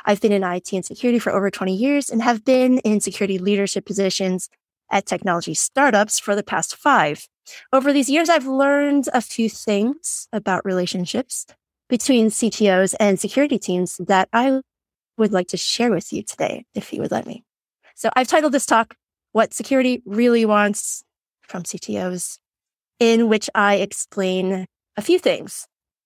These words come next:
about weird security professionals that should help you as technology leaders make working with your information security teams just a little bit easier. At least that's the hope. I like to think about this talk as a marriage counseling session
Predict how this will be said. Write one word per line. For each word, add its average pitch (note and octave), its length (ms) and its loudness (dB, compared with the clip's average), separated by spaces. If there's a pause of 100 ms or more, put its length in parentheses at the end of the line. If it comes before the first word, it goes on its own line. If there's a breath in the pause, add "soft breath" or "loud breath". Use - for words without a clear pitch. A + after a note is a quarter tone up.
(160)
about F#3 400 2 (560)
weird G3 460 -2
security F3+ 440 -4
professionals F#3 640 -8 (380)
that A#3+ 200 2
should C4 160 2
help - 320 0
you G#3+ 220 4
as G3 260 2
technology A3+ 540 0 (640)
leaders F#3+ 260 -2 (280 loud breath)
make A3+ 160 2
working A#3 540 2
with G#3+ 340 0
your G3+ 140 -2
information F#3+ 420 -4
security G3+ 420 -2
teams E3+ 440 -8
just C#4 440 -2
a G#3 40 -6
little G3 200 0
bit F#3 180 0
easier. - 480 -6
At F3 140 -8
least - 340 -10
that's - 360 -8
the G3 140 -10
hope. - 180 -8 (560)
I B3 120 6
like C#4+ 120 2
to C4 80 0
think A#3+ 160 2
about G#3+ 220 2
this G#3+ 120 -2
talk G3+ 300 -2
as F#3+ 140 -4
a F3+ 340 2
marriage F#3 640 -4
counseling F#3 480 -8
session F#3+ 420 -8